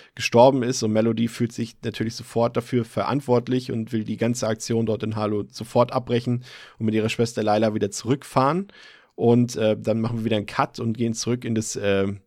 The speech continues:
fantastische, verdorrte Sonnenblumenfeld. Äh, das, darüber müssen wir gleich reden, über das Sonnenblumenfeld.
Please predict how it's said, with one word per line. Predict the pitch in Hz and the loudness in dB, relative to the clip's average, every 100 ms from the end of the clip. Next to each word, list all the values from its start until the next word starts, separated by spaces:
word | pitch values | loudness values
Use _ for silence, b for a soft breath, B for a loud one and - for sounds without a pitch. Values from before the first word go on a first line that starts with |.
| _ _ | _ _
fantastische, | - 90 - 110 - - 92 127 | -12 -10 -6 -6 -6 -8 -6 -8
verdorrte | - 110 98 95 95 92 | -8 -8 0 0 0 -2
Sonnenblumenfeld. | 98 107 90 - 92 117 101 | -2 -2 -4 -4 -4 -4 -6
Äh, | 85 - - | -10 -10 -14
das, | 110 - | -16 -4
darüber | 85 90 92 | -4 -2 -6
müssen | 87 87 | -8 -8
wir | |
gleich | 90 80 | -10 -8
reden, | 80 80 | -8 -10
über | 90 90 | -10 -12
das | - | -12
Sonnenblumenfeld. | - 87 92 - 110 | -12 -10 -10 -8 -10